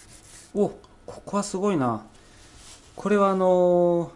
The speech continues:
蛍光ペンですね。いわゆるラインマーカー。ここは今さっと拭くだけで取れました。お、すごい。これはさっと取れましたね。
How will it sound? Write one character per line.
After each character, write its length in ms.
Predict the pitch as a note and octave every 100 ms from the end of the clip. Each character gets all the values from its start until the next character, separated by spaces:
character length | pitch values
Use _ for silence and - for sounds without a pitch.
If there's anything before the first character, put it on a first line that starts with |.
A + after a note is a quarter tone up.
| - - - - - - _ _ _ _ - - -
蛍 160 | - G#3
光 220 | G#3+ G#3
ペ 80 | C3
ン 60 |
で 60 | G2+
す 80 | -
ね。 240 | C#3+ C#3 -
い 60 | D#3+
わ 40 |
ゆ 80 | C#3+
る 80 | B2
ラ 140 | C3+
イ 60 | F3
ン 80 | F3+
マ 140 | F3
ー 60 | F3
カ 120 | G#2
ー。 640 | - - - - - -
こ 60 | -
こ 100 | -
は 80 | A3
今 160 | G#3 E3+
さ 120 | G#3
っ 100 | G#3
と 120 | D#3
拭 180 | - -
く 60 |
だ 120 | C#3+ C#3
け 100 | B2
で 80 |
取 180 | A2 -
れ 80 | C3
ま 140 | C#3+
し 80 | C#3
た。 180 | - A2 -
お、 140 | F3+ F#3+ -
す 560 | - - - - -
ご 200 | D3 G3
い。 60 | B2 - - - - - - - - - - - - - - - - - - - - - - - - _ -
こ 320 | - - - F#3+
れ 80 |
は 180 | G3+ G3
さ 160 | - G#3+
っ 60 |
と 120 | G#3+ C#3
取 160 | B2+
れ 40 | C3
ま 120 | C3+
し 100 | C3
た 80 | A2+
ね。 280 | A#2 A2